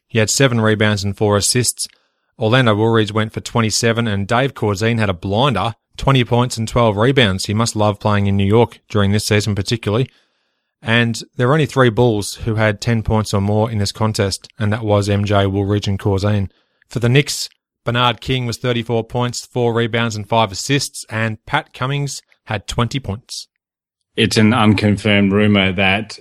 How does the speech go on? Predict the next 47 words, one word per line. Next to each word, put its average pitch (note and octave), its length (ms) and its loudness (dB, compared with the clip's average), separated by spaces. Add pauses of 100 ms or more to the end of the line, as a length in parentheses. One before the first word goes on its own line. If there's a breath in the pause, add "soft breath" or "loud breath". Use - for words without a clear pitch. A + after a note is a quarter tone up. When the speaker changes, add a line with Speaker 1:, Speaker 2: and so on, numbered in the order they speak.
Speaker 2:
Dave G2 240 0
Corzine G2+ 720 0
actually G2+ 380 -2
still A2 260 2
had F#2+ 260 0
that G2+ 240 0
X G#2 220 -2
marks G#2+ 320 0
the G2 60 -8
spot G#2+ 480 -2 (340)
from G#2+ 320 -2
the G2 100 0
previous A2 440 2
game G2+ 280 2
at G2+ 60 0
Madison G2+ 300 0
Square - 320 0
Garden. G#2 480 0
<laughs> G#3+ 40 -4 (440 soft breath)
Speaker 1:
He B2+ 100 -6
still B2 180 -4
had A#2 120 2
the A2+ 60 0
little A2 180 -4
tape A#2 240 -4
marks A2 300 -4
on A2 80 -4
the G#2 80 -6
floor. G#2+ 360 -4 (420)
Speaker 2:
Tape G#2+ 160 -4
marks G2+ 240 -2
on A2+ 80 4
the - 60 4
floor. F2+ 340 0 (120)
Speaker 1:
Now, A2+ 380 -2 (220)
the A#2 160 0
Knicks C#3 240 -2 (100)
ended A#2 380 0
their G#2+ 160 0
six-game A2 580 -2
losing A2 320 0
streak. G2 400 -4 (120)
That A2+ 160 -4
sort G#2 140 -6
of G2+ 80 -4
sums G#2 300 -2
up G#2 160 -2